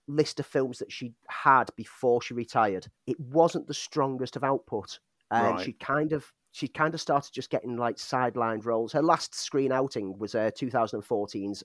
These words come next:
Speaker 1: remake of Annie, which she got,
Speaker 2: Okay.
Speaker 1: she got a severe critical lashing for her portrayal,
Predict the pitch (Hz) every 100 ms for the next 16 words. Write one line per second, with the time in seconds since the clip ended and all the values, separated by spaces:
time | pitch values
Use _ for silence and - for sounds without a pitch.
0 | - 113 101 98 98 98 - 120 107 95
1 | - 113 - - - - 104 - 123 -
2 | 113 110 110 104 92 80 _ - 147 -
3 | - 131 131 120 - 131 - 123 120 131
4 | - 104 90 - - 110 107 - - 107
5 | 104